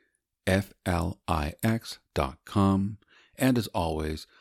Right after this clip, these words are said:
support those who support the show. All right, guys, here's the deal. I have a gift for you from our primary sponsor, Sendline. They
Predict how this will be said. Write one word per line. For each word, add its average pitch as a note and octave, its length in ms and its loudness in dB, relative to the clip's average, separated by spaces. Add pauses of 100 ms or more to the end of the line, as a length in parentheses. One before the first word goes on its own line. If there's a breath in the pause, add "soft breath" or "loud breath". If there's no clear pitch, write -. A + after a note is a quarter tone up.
support - 580 0
those F#2 440 4
who F#2+ 100 0
support E2 380 -4
the F2+ 100 -6
show. - 360 -6 (960)
All B2 100 2
right, A2 140 2
guys, F#2+ 280 0
here's A2+ 180 2
the G#2 80 -2
deal. E2+ 420 -2
I G2+ 140 2
have B2 180 2
a D3 60 2
gift G#2+ 260 4
for - 80 0
you G2+ 300 6
from F#2 180 -2
our E2 140 -2
primary A2+ 540 2
sponsor, F#2+ 480 -2
Sendline. E2+ 600 -2 (600 loud breath)
They A#2 380 4